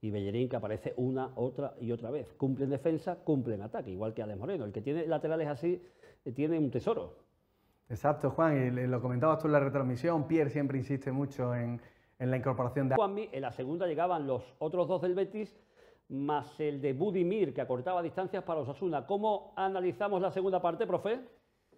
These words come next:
Speaker 2: Pues mira, Juan, con el momento yo creo que ha podido, eh, cambiar un poco el,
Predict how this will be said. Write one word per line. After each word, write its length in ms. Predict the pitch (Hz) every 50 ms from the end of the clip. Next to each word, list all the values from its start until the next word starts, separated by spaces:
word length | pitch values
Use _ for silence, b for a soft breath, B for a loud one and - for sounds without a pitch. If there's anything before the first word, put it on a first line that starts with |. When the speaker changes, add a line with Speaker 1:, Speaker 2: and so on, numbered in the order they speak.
| _ _ _ _ _ _ _ _ _ _
Speaker 2:
Pues 200 | - 147 147 147
mira, 200 | 147 165 202 185
Juan, 240 | 160 220 233 214 -
con 360 | - 180 165 160 156 151 151
el 260 | 151 151 147 147 147
momento 560 | 147 139 139 135 143 143 156 165 156 - 185
yo 200 | 180 180 180 170
creo 360 | - 160 160 175 202 214 208
que 120 | - 180 160
ha 160 | 151 156 156
podido, 1120 | - 175 170 160 151 143 131 147 151 151 151 151 160 175 190 202 208 214 202 180 156 - 143
eh, 540 | 139 131 123 123 120 120 120 117 117 117 -
cambiar 400 | - 139 123 120 117 127 135 143
un 140 | 151 147 131
poco 380 | - 151 151 151 185 180 151 143
el, 260 | 131 127 127 123